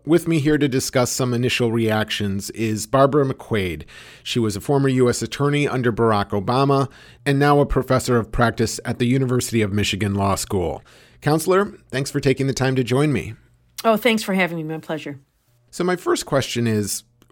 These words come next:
Speaker 1: what's your sense of what this verdict means for the country, that we didn't have an acquittal or a hung jury?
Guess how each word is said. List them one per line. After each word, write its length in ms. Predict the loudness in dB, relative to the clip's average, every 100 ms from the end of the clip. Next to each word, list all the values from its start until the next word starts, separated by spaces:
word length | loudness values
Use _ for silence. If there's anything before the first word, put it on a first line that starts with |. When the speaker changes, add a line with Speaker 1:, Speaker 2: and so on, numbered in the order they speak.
| -2
Speaker 1:
what's 280 | 0 0 -2
your 140 | -4
sense 560 | -2 -2 -2 -4 -8 -6 -4
of 140 | 0
what 200 | 0 0
this 160 | -2 -2
verdict 420 | -2 -2 -4 -2
means 300 | -2 -2 -4
for 120 | -4
the 100 | -4
country, 640 | -4 -4 -4 -4 -8 -8 -14 _ -4
that 160 | -2
we 100 | -2
didn't 280 | -2 -4 -4
have 280 | -2 -2 -2
an 60 |
acquittal 640 | -4 -2 0 2 -2 -6 -6
or 160 | -4 -2
a 40 |
hung 280 | -2 -4 -4
jury? 520 | -2 -2 -2 -4